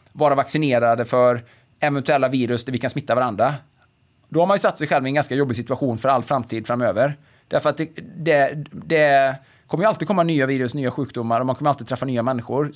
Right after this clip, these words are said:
Och då blir det så här att ska vi, ska vi hela tiden återgå till det här pandemikänsloläget? Typ munskydd på, "Jag är inte säker, jag är rädd.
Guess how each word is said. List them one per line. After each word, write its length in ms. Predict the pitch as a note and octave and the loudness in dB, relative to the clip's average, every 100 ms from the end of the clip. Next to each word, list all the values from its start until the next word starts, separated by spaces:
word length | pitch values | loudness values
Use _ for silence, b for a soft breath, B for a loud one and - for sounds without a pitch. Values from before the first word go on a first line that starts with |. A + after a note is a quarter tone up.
| _ | _
Och 140 | D3+ D3+ | -2 0
då 140 | D#3 | 0
blir 200 | F3 E3 | 2 0
det 60 | C#3+ | 0
så 100 | E3 | 0
här 100 | B2+ | 0
att 200 | A#2+ - b b b | -2 -6 b b b
ska 180 | - E3 | -4 -2
vi, 160 | D#3+ | -2
ska 400 | - - D3+ F#3+ | -8 -6 -4 0
vi 80 | E3+ | 0
hela 220 | F#3 E3 | 2 2
tiden 220 | D3+ F3 F#3 | 0 -2 0
återgå 460 | E3 - C3 C3+ | -2 -2 0 0
till 140 | C3+ D#3 | 0 0
det 60 | |
här 60 | C3+ | 0
pandemikänsloläget? 2000 | C#3 C3 D3 D3 B2 B2 A2 - - - A#2+ A2 B2 A#2+ A#2+ A#2+ A2+ G#2 E3+ - - b b | -2 -2 -2 -2 0 -2 -2 -8 -8 -2 -2 -2 -2 -2 0 0 0 0 -2 -4 -20 b b
Typ 220 | - C#3 D3+ | 0 2 4
munskydd 480 | E3 B2+ D3+ B2+ | 4 4 0 0
på, 300 | - C#3 D3+ | 0 2 2
"Jag 80 | C3+ | 0
är 40 | C#3+ | 0
inte 140 | B2+ | -2
säker, 340 | - C#3+ - | 0 0 0
jag 140 | C3+ C3+ | 0 2
är 40 | |
rädd. 300 | C#3+ D3+ C3 | 2 0 -2